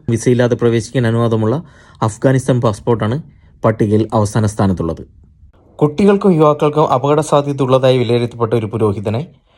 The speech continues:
പണം നൽകി ഒത്തുതീർപ്പാക്കി പുറത്താക്കി Church of England. ബി ബി സി അന്വേഷണത്തിലാണ് Church of England-ിന്റെ ഈ പ്രവൃത്തി പുറത്തു വന്നത്. ആയിരത്തി തൊള്ളായിരത്തി തൊണ്ണൂറ്റൊന്ന് മുതൽ രണ്ടായിരത്തി ഇരുപത്തൊന്ന് വരെ ബ്ലാക്ക്ബേൺ രൂപതയിൽ പ്രവർത്തിച്ച കാനൻ ആൻഡ്രൂ ഹിൻലി ലൈംഗിക അതിക്രമണ ആരോപണങ്ങൾ ഉൾപ്പെടെ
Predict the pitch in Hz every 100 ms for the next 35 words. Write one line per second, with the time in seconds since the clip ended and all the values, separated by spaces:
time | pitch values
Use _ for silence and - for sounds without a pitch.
0 | _ _ _ 131 143 147 139 135 131 123
1 | 135 127 131 131 123 123 117 110 110 107
2 | 165 - 117 104 117 - 98 82 82 -
3 | _ _ _ _ _ 123 135 139 147 143
4 | 135 135 139 147 131 120 120 190 - _
5 | _ - 123 - 123 123 113 120 123 131
6 | 113 113 110 110 - 113 101 104 87 82
7 | - - _ _ 139 139 143 147 143 139
8 | 131 135 139 143 139 131 165 156 123 131
9 | 131 120 135 139 139 131 117 113 170 -
10 | _ _ 117 123 135 139 151 147 131 127
11 | 127 127 123 113 117 107 170 - _ _
12 | - 127 123 120 - 127 135 147 156 -
13 | 131 120 123 151 _ _ _ 123 120 131
14 | 156 170 165 151 147 156 147 147 131 131
15 | 139 139 131 113 117 156